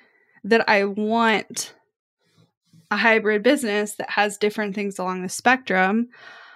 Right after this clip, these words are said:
I would be working to market myself and build an audience while <laughs> the services are getting to the point that it's covering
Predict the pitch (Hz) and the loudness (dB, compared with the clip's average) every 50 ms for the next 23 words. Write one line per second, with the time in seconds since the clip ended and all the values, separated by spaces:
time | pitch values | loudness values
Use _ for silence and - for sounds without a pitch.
0 | - _ _ - 202 214 233 254 269 262 226 190 208 220 220 226 226 233 226 220 | -20 _ _ 0 0 2 2 2 2 2 0 0 2 2 4 4 4 2 2 0
1 | - - - 185 - 208 202 202 190 190 196 190 185 202 196 175 - 196 - - | -4 -10 -12 -10 -8 -6 -4 -4 -4 -4 -6 -6 -6 -6 -4 -4 -4 -6 -4 -2
2 | 233 226 226 226 226 - - - - - 226 202 196 190 175 - - _ - 185 | 0 0 0 0 -2 -2 -4 -6 -6 -4 -4 -4 -2 -4 -4 -6 -8 _ -8 -6
3 | 196 190 - 170 190 185 - - - 240 262 254 247 247 - 254 247 247 262 269 | -2 0 2 0 0 0 -2 -4 0 0 0 0 0 0 2 2 2 2 2 0
4 | 254 - - - 208 202 196 196 - - 202 202 208 214 196 202 202 185 - - | -2 -4 -6 -4 -4 -4 -4 -6 -4 -4 -2 -2 -2 -2 -2 -2 -4 -4 -4 -4
5 | 165 170 185 196 220 233 254 269 277 294 277 - - - - - _ _ _ _ | -2 -2 0 0 2 2 2 2 2 0 0 -2 -6 -10 -10 -12 _ _ _ _
6 | _ _ _ _ _ _ _ _ _ _ _ _ - 190 190 220 208 190 190 190 | _ _ _ _ _ _ _ _ _ _ _ _ -16 -6 0 0 2 2 2 2
7 | 185 196 226 254 277 294 294 277 311 - - - - - - _ _ _ _ _ | 2 2 2 4 4 4 4 4 2 0 -6 -10 -12 -16 -18 _ _ _ _ _
8 | _ _ _ _ _ _ - 208 220 226 226 - 220 214 208 208 196 - 214 214 | _ _ _ _ _ _ -6 -4 -2 -2 0 0 0 0 0 -2 -4 -2 -2 -2
9 | 202 196 190 - - - - 196 196 202 190 175 - - _ _ _ _ - 170 | -2 -4 -4 -8 -4 0 2 2 4 4 2 0 -2 -6 _ _ _ _ -10 -2
10 | - 214 208 202 196 190 208 165 175 185 - 156 151 156 - - - 180 160 143 | 0 2 2 2 0 -2 -4 -6 -6 -6 -4 -6 -6 -6 -6 -8 -8 -8 -8 -8
11 | - - - - 196 175 139 165 165 156 156 165 - | -10 -10 -6 -4 -4 -2 -2 -4 -4 -4 -6 -8 -10